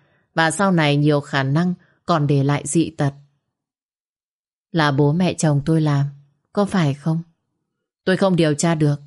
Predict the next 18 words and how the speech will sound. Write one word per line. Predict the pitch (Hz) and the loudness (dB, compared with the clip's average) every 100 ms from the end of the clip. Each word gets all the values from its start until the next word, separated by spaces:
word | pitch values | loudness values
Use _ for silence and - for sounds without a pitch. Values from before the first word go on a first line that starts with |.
| _ _ _ | _ _ _
Người | 170 160 | -2 0
ra | 156 160 | 2 0
tay | 160 160 | 0 0
rất | 156 220 | 0 -4
kín | - 165 220 | -2 -2 0
miệng. | 202 123 - _ _ _ _ | -2 -2 -8 _ _ _ _
Bên | 165 165 | 0 2
ngoài | 156 143 139 139 - _ | 2 2 0 -4 -10 _
chỉ | - 170 | -2 0
nói | 143 139 165 | 2 2 0
là | 202 | -2
tai | - 175 | 0 0
nạn | 160 143 | 0 0
bình | 147 139 | 0 0
thường | 143 156 143 139 - _ _ - | 0 0 0 -4 -14 _ _ -2
vì | 165 | 0
gây | 151 170 | 2 0
ra | 160 160 160 160 | 0 0 2 0